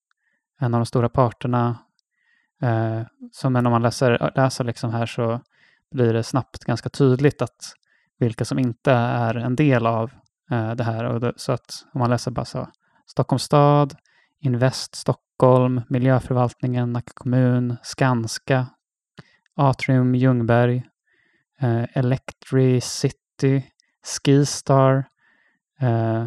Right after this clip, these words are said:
Stockholm Vatten Avfall, ja, Stockholm Exergi,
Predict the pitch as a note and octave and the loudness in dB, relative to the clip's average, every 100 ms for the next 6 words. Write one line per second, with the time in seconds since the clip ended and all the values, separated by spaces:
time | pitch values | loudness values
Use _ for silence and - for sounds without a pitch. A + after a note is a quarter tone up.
0 | - - - A#2+ A#2+ A#2 - B2+ B2+ A#2 | -8 -8 -6 -2 -2 -4 -4 0 2 0
1 | - B2+ B2 A#2 A#2+ A#2 - _ _ _ | -2 0 2 2 0 -4 -8 _ _ _
2 | _ _ _ _ C#3 - B2+ - A#2 A#2 | _ _ _ _ -10 -8 -8 -6 -6 -6
3 | - - A#2 A#2+ A#2 A#2 A2+ | -8 -6 -2 0 0 0 -2